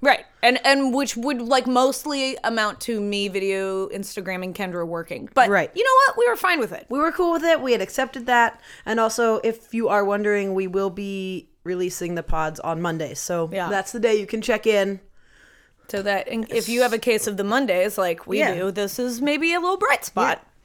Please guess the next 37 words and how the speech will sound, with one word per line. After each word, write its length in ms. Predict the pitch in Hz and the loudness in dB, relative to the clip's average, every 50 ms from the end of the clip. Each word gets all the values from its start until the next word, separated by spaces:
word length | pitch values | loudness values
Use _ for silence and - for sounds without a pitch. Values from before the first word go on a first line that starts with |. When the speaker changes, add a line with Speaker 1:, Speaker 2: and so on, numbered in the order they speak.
| - | -20
Speaker 2:
Yeah. 60 | - - - | -20 -8 -4
Actually, 220 | - 262 240 269 - | -2 -2 0 0 2
I 120 | - 226 | 2 2
don't 220 | 330 370 311 - | 2 0 -2 -2
get 160 | 220 262 247 - | -4 -6 -6 -4
cases 340 | - 254 240 226 - 208 | -4 -6 -6 -6 -6 -8
of 120 | 214 190 175 | -10 -8 -8
the 60 | 190 | -6
Mondays 360 | 196 190 190 185 175 170 165 | -6 -6 -4 -4 -6 -6 -8
because 260 | - 190 185 - 185 | -8 -10 -10 -10 -8
Monday 240 | 175 202 208 214 202 190 | -6 -4 -4 -2 -2 -4
is 100 | 165 185 | -4 -4
my 120 | 190 180 | -6 -6
Friday. 460 | 175 - - 170 156 - - - - - _ _ _ _ _ - | -6 -6 -6 -6 -6 -6 -10 -14 -18 -20 _ _ _ _ _ -12
Speaker 1:
Yeah, 220 | 247 262 254 208 | -6 -4 -4 -2
but 100 | 196 220 | 0 2
I'm 100 | 233 247 | 2 2
s-, 120 | - - | 0 -2
but 200 | 269 254 302 269 285 | -2 -2 -2 0 2
you 100 | 427 508 508 | 2 2 4
get 100 | 523 480 | 2 0
a 40 | 415 - | 0 -2
case 200 | - 370 320 285 | -2 -4 -4 -4
of 140 | 349 294 | -6 -6
the 80 | 262 294 | -4 -4
Mondays 460 | 277 269 269 254 240 226 214 196 185 | -2 -2 -2 0 0 0 -2 -2 -4
on 340 | - - - 220 226 220 214 | -2 0 0 2 2 2 0
your 300 | 208 202 202 208 196 180 | 0 2 2 2 0 -2
Monday. 540 | 175 180 202 208 185 - - - 226 214 - _ _ _ _ _ _ _ _ _ _ _ _ _ | -2 -4 -6 -6 -6 -6 -6 -6 -8 -8 -10 _ _ _ _ _ _ _ _ _ _ _ _ _
Speaker 2:
Oh, 180 | - 202 190 170 | -4 -4 -2 -2
yeah, 200 | 165 156 151 135 | -4 -4 -6 -8
I 40 | 156 | -8
guess 200 | - - 147 - | -10 -12 -12 -8
Speaker 1:
So, 140 | - - 330 | -6 -4 0
Speaker 2:
that's 100 | 311 339 | 2 2
Speaker 1:
yeah, 120 | 359 202 | 2 2
Speaker 2:
true. 40 | 139 | 0